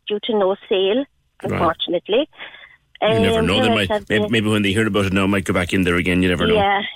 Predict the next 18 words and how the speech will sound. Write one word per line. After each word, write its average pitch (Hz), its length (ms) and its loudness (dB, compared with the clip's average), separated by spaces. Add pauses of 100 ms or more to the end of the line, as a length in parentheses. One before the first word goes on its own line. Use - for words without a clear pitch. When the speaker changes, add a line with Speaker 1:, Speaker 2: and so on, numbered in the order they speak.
(120)
Speaker 1:
and 220 360 0
there's 226 160 0
no 247 200 2
one 262 160 2
in 254 120 0
the 247 140 -6
centre 233 260 -2
of - 80 -18
the 214 60 -14 (100)
city 208 240 -2
now 202 260 2
either 190 300 0
because 185 400 0 (160)
there 190 80 -2
was 190 160 -2
no 185 180 4 (120)
sale 185 300 0
there. 185 340 0